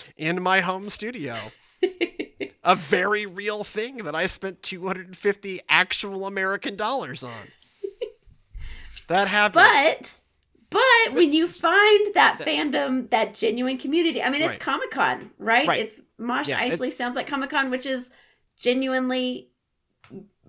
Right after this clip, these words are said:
Speaker 2: genuine community, right?
Speaker 1: Right.
Speaker 2: They can be exactly who they are. They don't have to hide it. You can let your weird out because you're the same kind of weird as me. You know, those
Speaker 1: And
Speaker 2: are
Speaker 1: so
Speaker 2: the
Speaker 1: th-
Speaker 2: things that people are actually looking
Speaker 1: And,
Speaker 2: for is
Speaker 1: and this goes
Speaker 2: authenticity.
Speaker 1: And this goes back to the, like,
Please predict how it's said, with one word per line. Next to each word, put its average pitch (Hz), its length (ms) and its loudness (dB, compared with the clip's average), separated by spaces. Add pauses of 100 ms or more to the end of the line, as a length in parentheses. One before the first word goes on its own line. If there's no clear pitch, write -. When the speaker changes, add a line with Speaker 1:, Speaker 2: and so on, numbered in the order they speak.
Speaker 2:
genuine 294 480 -2
community, 208 640 -6
right? 220 320 2
Speaker 1:
Right. 202 100 2
Speaker 2:
They 208 100 2
can 208 200 -4
be 247 160 0
exactly 226 480 0
who 294 120 -4
they 254 200 -4
are. 208 240 0
They 196 100 -4
don't - 120 -6
have - 120 -14
to - 80 -16
hide 269 420 0
it. 269 200 0 (180)
You 208 160 -8
can 208 140 -4
let 190 180 -4
your 196 120 2
weird 302 300 2
out 277 220 2
because 226 280 -6
you're 240 120 -4
the 196 80 -6
same 262 300 2
kind 254 240 -4
of 226 80 -8
weird 226 260 0
as 214 140 -6
me. 202 420 -4 (340)
You 185 220 -4
know, 160 260 -6
those 269 200 4
Speaker 1:
And 285 80 2
Speaker 2:
are 294 40 2
Speaker 1:
so 294 80 2
Speaker 2:
the 277 60 -2
Speaker 1:
th- 277 60 -10
Speaker 2:
things 269 220 -4
that - 120 -4
people 294 240 -4
are 262 180 2
actually 254 500 0
looking 254 260 -2
Speaker 1:
And, - 80 -16
Speaker 2:
for 208 120 -4
is 190 120 -4
Speaker 1:
and 269 140 -2
this 247 240 6
goes 311 180 2
Speaker 2:
authenticity. - 720 -6 (220)
Speaker 1:
And 262 140 -4
this 294 160 -2
goes 202 180 -2
back 214 280 -4
to 202 80 -8
the, 160 160 -2
like, 143 380 -10